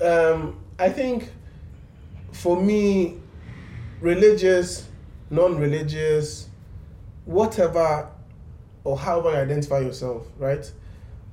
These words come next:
The end goal is that you want to have a better relationship you want the society to be better.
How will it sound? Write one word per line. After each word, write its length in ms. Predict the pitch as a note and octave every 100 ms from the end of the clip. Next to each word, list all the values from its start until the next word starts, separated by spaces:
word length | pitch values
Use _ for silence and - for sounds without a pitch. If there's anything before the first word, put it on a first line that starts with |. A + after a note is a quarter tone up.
| -
The 220 | C#3+ - G3+
end 300 | G#3 G#3+ E3
goal 260 | D#3 C#3+
is 140 | B2 -
that 260 | B2+ -
you 160 | E3 B3
want 580 | F3+ G3 G#3+ G#3 G3+ -
to 100 | D#3
have 180 | D#3 C#3+
a 60 |
better 400 | C3+ C#3+ C#3+ C#3+
relationship 640 | B2+ C3 C3+ B2+ C#3 E3 - - - - - - - - -
you 140 | C#3+ C#3
want 200 | F3+ F#3
the 60 |
society 420 | C3+ C3 D3 C#3
to 140 | C#3+ C#3
be 60 |
better. 480 | C3 D#3 D3 C#3+ F#3+